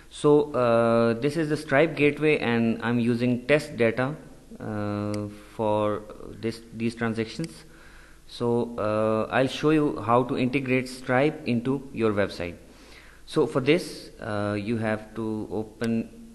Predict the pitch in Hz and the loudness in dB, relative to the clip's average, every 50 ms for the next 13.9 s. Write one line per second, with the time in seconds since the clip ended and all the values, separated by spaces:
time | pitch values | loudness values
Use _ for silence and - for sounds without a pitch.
0 | - - - - 101 104 104 104 101 101 101 98 98 98 - - 80 101 104 104 | -20 -20 -18 -14 -10 -6 -4 -4 -2 -2 -2 -2 -4 -4 -6 -8 -10 -4 0 2
1 | 110 117 117 - - - 147 143 143 156 147 - - - - - - - - - | 2 2 0 -4 -8 -4 -2 -2 -2 -2 -6 -10 -18 -20 -18 -8 -8 -6 -4 -4
2 | - - - - - - - - - - - - - - - - - - - - | -6 -6 -8 -10 -10 -14 -14 -16 -18 -18 -18 -20 -20 -20 -20 -20 -20 -20 -20 -20
3 | - - - - - - - - - - - - - - - - 104 104 104 110 | -20 -20 -20 -20 -20 -20 -20 -20 -20 -20 -20 -20 -20 -18 -14 -12 -10 -8 -4 -2
4 | 117 117 117 120 113 - 135 135 143 135 127 120 117 127 127 - - - - - | -2 0 0 -2 -4 -2 0 0 0 0 0 0 0 0 -2 -4 -10 -16 -18 -20
5 | - - - - - - - - - - 107 107 - - 123 117 113 113 113 - | -20 -20 -20 -20 -18 -18 -18 -18 -12 -10 -10 -10 -8 -4 0 0 2 2 0 -2
6 | - 101 104 107 107 113 117 117 117 120 117 113 120 - 127 123 135 160 156 - | -4 -8 -6 -4 -2 0 0 0 2 0 0 -2 -2 -4 -2 -2 -2 -4 -6 -10
7 | - - - - - - - - - - - - - - - - - - - - | -16 -18 -18 -18 -18 -18 -18 -16 -16 -16 -16 -14 -16 -14 -16 -16 -16 -16 -14 -12
8 | - - - - - - - - - - - - - - - - - - - - | -12 -12 -12 -12 -14 -14 -14 -16 -16 -16 -14 -14 -14 -12 -12 -14 -14 -12 -14 -16
9 | - - - - - - - - - - - - - - - - - - - - | -18 -20 -20 -20 -20 -20 -20 -20 -20 -20 -20 -20 -20 -20 -20 -20 -20 -20 -20 -20
10 | - - - - - - - - - - 123 120 127 127 - 123 120 120 120 - | -20 -20 -20 -20 -20 -20 -20 -20 -10 -2 0 0 0 2 2 0 0 0 0 -2
11 | - - - - - - - - - - - - - - - - - - 127 120 | -6 -10 -12 -14 -16 -16 -18 -20 -18 -18 -18 -18 -18 -18 -16 -12 -6 -4 -2 0
12 | 123 131 135 - - - - - - - - - - - - - - - - - | 0 0 -2 -4 -8 -18 -16 -16 -16 -16 -14 -14 -16 -16 -16 -16 -18 -18 -20 -20
13 | - - - - - - - - - 110 110 110 107 107 110 110 - | -20 -20 -20 -18 -18 -14 -12 -6 -4 -2 -2 0 0 0 -2 -4 -6